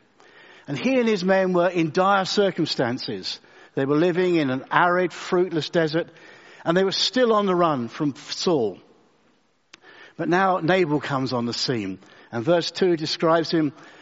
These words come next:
as a man of property and very wealthy. Today he would have a mansion, he'd have a roller in the drive,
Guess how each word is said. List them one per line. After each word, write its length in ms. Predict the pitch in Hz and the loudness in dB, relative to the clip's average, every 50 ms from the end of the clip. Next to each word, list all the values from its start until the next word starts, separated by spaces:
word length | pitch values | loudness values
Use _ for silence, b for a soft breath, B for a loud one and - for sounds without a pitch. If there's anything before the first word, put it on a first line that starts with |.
| B B B B | B B B B
as 160 | 127 120 147 | -6 -4 -2
a 40 | 139 | 0
man 300 | 147 180 185 180 165 156 | 2 2 4 4 2 0
of 140 | 139 - | -2 -4
property 680 | - - - 196 180 - 196 - - - 196 220 208 - B B B B B B B B B B B - | -6 -2 -2 -2 0 -2 -4 -6 -2 -2 -2 -2 -2 -6 B B B B B B B B B B B -4
and 180 | 135 131 127 113 | -4 -2 -2 -4
very 440 | 110 107 110 165 160 156 156 151 | -4 -2 0 2 2 4 2 2
wealthy. 680 | 139 123 135 131 - 147 - - 143 110 85 76 - - _ _ _ B B B B B B B | 2 2 2 2 0 0 -2 -2 -4 -4 -4 -6 -12 -18 _ _ _ B B B B B B B
Today 520 | - 143 120 - 160 165 175 180 180 175 | -10 -6 0 2 2 4 4 4 2 2
he 160 | 156 147 156 143 | 2 2 2 0
would 140 | 131 127 | 0 0
have 180 | 113 120 120 110 | 0 -2 0 0
a 80 | 117 117 | 0 2
mansion, 640 | 131 156 175 185 180 - - - 190 185 175 151 B B B B | 2 2 2 0 -2 -2 -2 0 0 0 -2 -4 B B B B
he'd 160 | B 135 120 - | B -4 -2 0
have 160 | 123 123 120 | 0 0 0
a 80 | 123 | 0
roller 460 | 117 120 143 170 185 190 185 180 175 170 | 0 2 2 2 4 4 2 2 2 2
in 100 | 165 156 | 2 2
the 100 | 156 143 | 0 0
drive, 500 | - 160 151 143 147 151 151 147 - | 0 2 2 2 4 2 2 0 -2